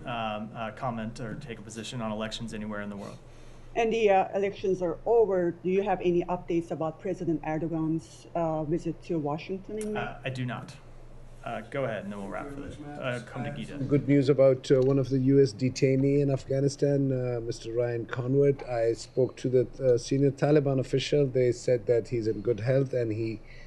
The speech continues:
Speaker 3: speaks to his family. Uh, another detainee before him was Joshua Boyce, who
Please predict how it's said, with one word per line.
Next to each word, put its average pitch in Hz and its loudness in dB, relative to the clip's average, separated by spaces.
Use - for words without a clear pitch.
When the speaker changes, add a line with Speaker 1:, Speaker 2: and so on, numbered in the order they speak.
Speaker 3:
speaks - -2
to 127 4
his 117 2
family. 117 2
Uh, 110 0
another 180 6
detainee 143 2
before 131 2
him 127 0
was 117 0
Joshua 123 0
Boyce, 113 4
who 110 -2